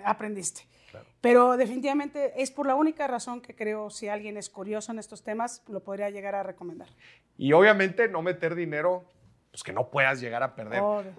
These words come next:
Speaker 2: Norma, vamos a la sección final, vamos a las preguntas
Speaker 1: A ver.
Speaker 2: calientes, agárrate.
Speaker 1: Venga.
Speaker 2: Vamos a la primer pregunta. Norma, si te cayera un millón de pesos ahorita,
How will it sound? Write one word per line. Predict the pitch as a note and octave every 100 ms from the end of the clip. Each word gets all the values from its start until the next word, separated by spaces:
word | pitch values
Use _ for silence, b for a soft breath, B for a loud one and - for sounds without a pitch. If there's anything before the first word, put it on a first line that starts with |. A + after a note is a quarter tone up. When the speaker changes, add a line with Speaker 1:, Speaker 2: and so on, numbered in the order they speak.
| D3+
Speaker 2:
Norma, | G3 A3+
vamos | A#3 C#4+ B3+
a |
la | C4 A#3
sección | G#3+ - A#3 B3+ B3
final, | A#3 G3 F#3+ A3 B3+
vamos | A3 A#3
a | A3
las | G3+ -
preguntas | F#3+ E3+ G3+ G#3+ A#3+ -
Speaker 1:
A |
ver. |
Speaker 2:
calientes, | G3+ E3+ F3 F3 D3 C3 -
agárrate. | C3+ D3+ F3+ F#3 D3+ - A#2 F#2 -
Speaker 1:
Venga. | A#3 B3 A#3 F#3+ F#3+ _
Speaker 2:
Vamos | D#3+ G3 F#3+
a |
la | E3 D#3+
primer | D#3+ F#3+ F#3+
pregunta. | G3+ E3+ D#3+ C#3 G#2 - _ - _ b b b b b b _ -
Norma, | G3+ A#3 A#3+ G#3 - -
si | - G3
te | F3+ A3+
cayera | A3 A#3+ E4 D#4 -
un | A#3+ C#4+
millón | C#4+ A#3+ A#3
de | A#3
pesos | A3+ G3 G3 E3+
ahorita, | C#3 C3 B2+ F#2+